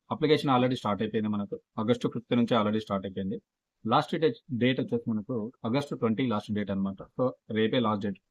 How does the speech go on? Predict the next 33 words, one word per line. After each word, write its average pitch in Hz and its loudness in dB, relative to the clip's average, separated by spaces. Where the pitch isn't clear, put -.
గుర్తుపెట్టుకొని 120 0
ఇంకా 127 0
టూ 104 0
డేస్ 104 -4
ఉంది, 110 -4
అప్లికేషన్ 113 -2
అయితే 107 -4
చేసుకోండి. 101 -6
సెలక్షన్ 143 -2
ప్రాసెస్ 135 2
వచ్చేసి 120 -2
మనకు 117 -2
ఇంటర్వ్యూ 156 2
ఆధారంగా 120 2
అభ్యర్థులను 104 -2
అయితే 107 -4
ఎంపిక 101 -2
చేస్తారు. 98 -4
So, - -12
ఎలాంటి 110 0
ఎగ్జామ్ 104 -2
లేనట్టుంది. 104 -2
So, - -4
డైరెక్ట్ 110 -2
ఇంటర్వ్యూ 117 4
ద్వారానే 110 0
మిమ్మల్ని 107 0
ఆన్‌బోర్డ్ 214 4
చేసుకుంటారు. 107 -6
So, 123 -2
తప్పకుండా 123 2
అప్లికేషన్ 110 -2
చేసుకోండి. 95 -6